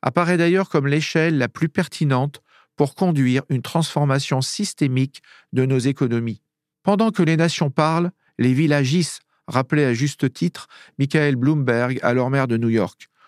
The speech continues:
En effet, les interactions qu'engendre une entreprise avec les écosystèmes locaux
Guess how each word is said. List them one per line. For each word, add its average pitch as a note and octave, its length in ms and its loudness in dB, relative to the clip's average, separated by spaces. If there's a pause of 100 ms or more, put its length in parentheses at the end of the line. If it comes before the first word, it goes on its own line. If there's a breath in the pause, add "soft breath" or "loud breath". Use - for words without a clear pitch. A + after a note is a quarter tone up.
(280 soft breath)
En C3+ 140 2
effet, C#3+ 440 0
les B2 240 0
interactions F3 680 0
qu'engendre C#3 600 0
une A#2+ 100 -2
entreprise C#3 640 -2
avec G2 240 -2
les A#2+ 160 0
écosystèmes D3 680 -2
locaux B2+ 420 0